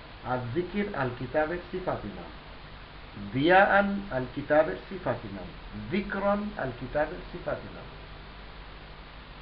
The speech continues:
দুই নম্বর সূরা আল বাকারা দুইশো তেরো নম্বর আয়াতে আল্লাহ বলছেন,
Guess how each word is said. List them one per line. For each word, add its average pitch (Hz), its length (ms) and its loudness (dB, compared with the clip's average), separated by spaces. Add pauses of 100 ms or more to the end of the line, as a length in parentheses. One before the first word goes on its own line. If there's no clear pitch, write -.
(460)
দুই 151 100 6
নম্বর 156 300 6
সূরা 127 220 6
আল 117 100 4
বাকারা 147 500 6 (480)
দুইশো 135 280 -2
তেরো 156 240 8
নম্বর 208 280 6
আয়াতে 147 240 10
আল্লাহ 127 200 4
বলছেন, 139 300 0